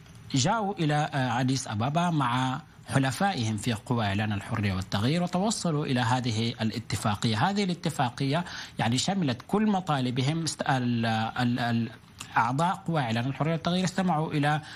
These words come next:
مطالبهم، وكذلك يعني بعد جهد طويل توصلوا إلى اتفاق أن يضمن هذه النقاط التي اتفق عليها في أديس أبابا في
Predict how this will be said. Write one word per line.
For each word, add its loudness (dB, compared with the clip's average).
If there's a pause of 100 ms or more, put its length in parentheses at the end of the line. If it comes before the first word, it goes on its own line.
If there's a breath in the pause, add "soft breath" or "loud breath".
(140 loud breath)
مطالبهم، 2
وكذلك 0
يعني 0
بعد 2
جهد 0
طويل 2 (200 loud breath)
توصلوا 0
إلى 0
اتفاق -2
أن 2
يضمن 2 (340 loud breath)
هذه 0
النقاط 0
التي 0
اتفق -2
عليها 2
في 0
أديس 0
أبابا 2
في -4